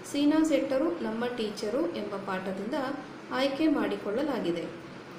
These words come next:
ಯಾರು ಈ ಮಾತನ್ನು ತುಂಗ ಹೇಳಿದಳು? ಯಾರಿಗೆ? ಈ ಮಾತನ್ನು ಸ್ನೇಹಿತರಿಗೆ ಹೇಳಿದಳು. ಎರಡನೇದಾಗಿ, ಮುಂಚೆ ಸಸಿಗಳನ್ನು ಕೀಳೋಣ. ಆಯ್ಕೆ ಮೊದಲನೇ ಸಂದರ್ಭದಿಂದ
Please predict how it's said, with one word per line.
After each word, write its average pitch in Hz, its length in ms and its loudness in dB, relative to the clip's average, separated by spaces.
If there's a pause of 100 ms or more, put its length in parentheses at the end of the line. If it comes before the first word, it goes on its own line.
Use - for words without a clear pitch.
(180)
ಯಾರು 220 580 2 (240)
ಈ 330 120 6
ಮಾತನ್ನು 269 760 4
ತುಂಗ 240 240 2 (160)
ಹೇಳಿದಳು? 196 680 0 (600)
ಯಾರಿಗೆ? 214 560 2 (340)
ಈ 311 120 8
ಮಾತನ್ನು 240 540 6
ಸ್ನೇಹಿತರಿಗೆ 226 760 0
ಹೇಳಿದಳು. 214 640 2 (1000)
ಎರಡನೇದಾಗಿ, 196 680 0 (520)
ಮುಂಚೆ 294 320 8 (140)
ಸಸಿಗಳನ್ನು 247 640 2 (240)
ಕೀಳೋಣ. 208 420 4 (1200)
ಆಯ್ಕೆ 254 340 4 (320)
ಮೊದಲನೇ 226 380 4
ಸಂದರ್ಭದಿಂದ 196 520 0